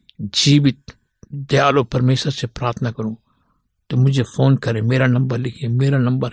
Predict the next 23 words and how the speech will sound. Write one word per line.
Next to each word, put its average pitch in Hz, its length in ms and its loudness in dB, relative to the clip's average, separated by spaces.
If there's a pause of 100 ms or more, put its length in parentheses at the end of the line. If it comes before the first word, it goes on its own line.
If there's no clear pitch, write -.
है 117 100 -4
नौ 127 360 0
छः 120 340 -6 (840)
आठ 127 400 0
नौ 123 320 2 (460)
दो 123 300 0
तीन 123 440 0 (200)
एक 139 240 0
सात 127 460 -2
शून्य 123 320 -2
दो, 123 280 -10 (560)
नौ 135 260 4
छः 147 340 2 (760)
आठ 196 280 0
नौ 175 400 4 (320)
दो 147 220 6
तीन 143 400 4 (180)
एक 143 180 0
सात 139 420 -2
शून्य 127 340 -2
दो। 139 240 -6 (1200)
मेरा 143 240 6
ईमेल 156 480 6